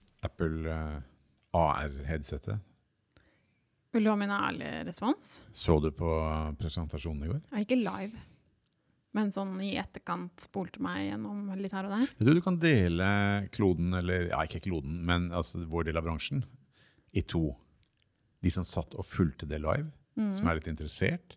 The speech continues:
Speaker 2: Mhm.
Speaker 1: teknologi, og hvor
Speaker 2: Ja.
Speaker 1: fremtiden bringer oss.
Speaker 2: Ja.
Speaker 1: Også de som skal skumme fløten etterpå og se litt sånn.
Speaker 2: Jeg vet ikke, jeg synes jo det fine med, jeg vet ikke, både, ja, streaming for eksempel da, er at man kan se,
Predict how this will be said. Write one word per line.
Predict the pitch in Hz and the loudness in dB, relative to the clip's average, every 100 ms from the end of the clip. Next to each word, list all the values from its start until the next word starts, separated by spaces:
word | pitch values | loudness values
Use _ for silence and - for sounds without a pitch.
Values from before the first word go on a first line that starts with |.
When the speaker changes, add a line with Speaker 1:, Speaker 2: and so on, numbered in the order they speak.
| 113 | -4
Speaker 2:
Mhm. | 101 202 | -2 0
Speaker 1:
teknologi, | 302 85 80 80 135 202 - - | 0 0 -2 0 0 0 -6 -8
og | 87 | -4
hvor | 82 | 0
Speaker 2:
Ja. | 101 | 0
Speaker 1:
fremtiden | 247 80 76 71 78 78 76 _ - - - _ _ _ | 0 -4 -4 -6 -6 -8 -10 _ -20 -20 -20 _ _ _
bringer | 90 82 87 | 4 6 6
oss. | 180 - - _ - | 2 0 -14 _ -4
Speaker 2:
Ja. | 214 220 - | -2 -4 -2
Speaker 1:
Også | 90 98 | 0 2
de | 82 | 2
som | - 85 85 - _ _ _ _ - | 0 -2 -4 -8 _ _ _ _ -10
skal | - 90 | 0 0
skumme | - 87 80 | 0 -2 -2
fløten | - 82 - | -2 -6 -8
etterpå | 73 - | -10 -6
og | 76 | -2
se | - 64 | 0 0
litt | 67 69 | -4 -8
sånn. | - - - - _ _ | -8 -10 -12 -20 _ _
Speaker 2:
Jeg | 254 240 196 | 4 6 4
vet | 196 | 0
ikke, | 254 233 | 0 2
jeg | 240 240 247 | 2 2 0
synes | - 226 | -4 -6
jo | 220 | -6
det | 226 | -8
fine | 262 233 190 196 | -6 -6 -6 -8
med, | 202 202 202 196 | -6 -4 -4 -4
jeg | - 233 202 | -2 -2 -4
vet | |
ikke, | - 233 226 | -4 -6 -4
både, | 226 220 220 208 214 214 | -2 0 2 0 -2 -2
ja, | 247 254 | -2 -2
streaming | - 233 208 208 214 | -4 -4 -4 -4 -6
for | 214 | -6
eksempel | 208 220 196 254 | -6 -6 -4 0
da, | 277 208 | 2 2
er | 180 | 0
at | |
man | 196 196 | -4 -6
kan | 202 | -6
se, | - 196 | -6 -8